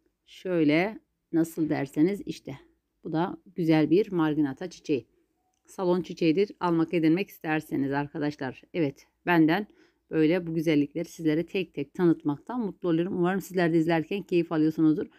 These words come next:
Şu tarafta görmüş olduğunuzda on dokuz doksan adet fiyatı karton içerisindekiler. Ve şurada yine starliçeler var. Üç yüz doksan dokuz T L. Bunun da fiyatı kocaman, büyük bir boyda.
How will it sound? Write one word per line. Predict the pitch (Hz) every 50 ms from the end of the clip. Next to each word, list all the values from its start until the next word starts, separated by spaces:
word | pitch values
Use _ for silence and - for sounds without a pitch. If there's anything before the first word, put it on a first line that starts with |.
| _ _ _ _
Şu | _ - 320 302
tarafta | - 214 185 170 - 180
görmüş | 170 165 170 165 170 160
olduğunuzda | 180 170 160 156 160 156 160 156 190 202
on | 190 185 175
dokuz | 180 175 - - 269 269 240 196 180
doksan | 180 165 156 - - - 165 165 170 -
adet | - 185 170 190 202 - -
fiyatı | 196 175 160 156 - 202 - _ _ _ -
karton | - 185 175 - - 175
içerisindekiler. | 170 160 - 170 165 160 170 160 156 151 151 160 151 156 190 226 226 _ _ _ _ _ _ _ _ _ _ _ _ -
Ve | 165 170 156 160 180 -
şurada | - - - - - 185 170 151 151 160 160 175
yine | 180 180 165 156 156 160 180 208 226 - _ _ _ _ _ _ _ _ _ _ _ _
starliçeler | - - - - 185 175 170 170 175 170 - 185 165 160 160 156
var. | 156 147 151 160 190 220 220 - - _ _ -
Üç | 185 175 - -
yüz | 196 175
doksan | 180 170 - 190 180 170
dokuz | 175 170 _ - 214 196 -
T | _ _ - 175 160 151 143
L. | 135 127 - _ _ _ _ _ _ _ _ _ _ _ _ _ _ _ _ _ _ _ _ _ _ _ _ _ _ _ _
Bunun | 180 165 160 151 143
da | 160 175
fiyatı | 170 - 160 151 151 - - 202 _
kocaman, | - 185 165 139 139 139 160 190 208 185 156
büyük | 160 165 175 160 - _ _ _ _
bir | - 185 208 208 208 _ -
boyda. | 143 131 120 - - 156